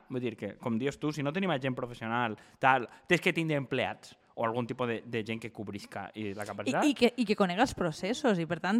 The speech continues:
Speaker 2: ahí sí que la gent que ha estat en política és molt útil, perquè tu saps com funcionen les coses realment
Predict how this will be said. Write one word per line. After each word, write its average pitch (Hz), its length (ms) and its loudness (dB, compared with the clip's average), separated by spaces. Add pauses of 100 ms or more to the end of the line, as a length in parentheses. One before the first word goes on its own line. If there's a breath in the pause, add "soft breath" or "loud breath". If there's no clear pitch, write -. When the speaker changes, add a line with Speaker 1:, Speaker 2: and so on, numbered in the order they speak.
Speaker 2:
ahí 202 260 6
sí 285 160 4
que 180 300 6
la 165 100 4
gent 190 220 2
que 196 60 2
ha - 20 4
estat 185 240 2
en 180 80 2
política 175 340 4
és 165 140 -2
molt 160 160 -4
útil, 196 320 -2
perquè 160 240 -6
tu 185 80 -2
saps - 240 -2
com 254 160 6
funcionen 202 300 2
les 170 100 -6
coses 180 180 4
realment 170 440 0